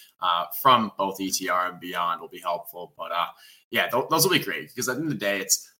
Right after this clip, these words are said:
those are gonna be like, "Hey, interactive. We're gonna find a time that works best for you all." It'll be a good way to kind of share s-, how my thinking is going, how things are progressing. Obviously, we'll touch on high-level strategy,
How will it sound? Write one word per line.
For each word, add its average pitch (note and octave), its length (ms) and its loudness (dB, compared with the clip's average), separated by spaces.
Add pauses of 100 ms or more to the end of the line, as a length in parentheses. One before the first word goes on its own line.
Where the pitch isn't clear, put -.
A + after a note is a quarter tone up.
those C3+ 200 4
are C#3 60 4
gonna B2+ 160 0
be G2+ 220 -4
like, F#2+ 260 -4
"Hey, G2+ 400 -2
interactive. A2+ 640 2
We're G2+ 60 -8
gonna F#2+ 120 -4
find A#2 280 4
a G#2 40 -4
time G#2+ 300 2
that F2 160 -6
works G#2+ 220 0
best - 340 0
for G#2 80 -10
you G2 300 -2
all." F#2 480 4
It'll F2 160 -10
be G#2+ 180 -4
a G#2 80 -2
good G2 220 -8
way G2 160 -2
to G2 80 -6
kind F#2+ 320 -6
of F#2 120 -8
share A#2 360 4
s-, - 160 2
how F#2+ 200 -2
my B2 220 6
thinking A#2 400 -6
is G#2 160 0
going, G2+ 540 2
how F#2 100 -6
things A2+ 260 -6
are G2+ 40 -12
progressing. G2+ 640 0
Obviously, A2+ 340 2
we'll G2 80 -10
touch G#2 300 -4
on F#2+ 100 -4
high-level F#2 380 -4
strategy, C#3 640 2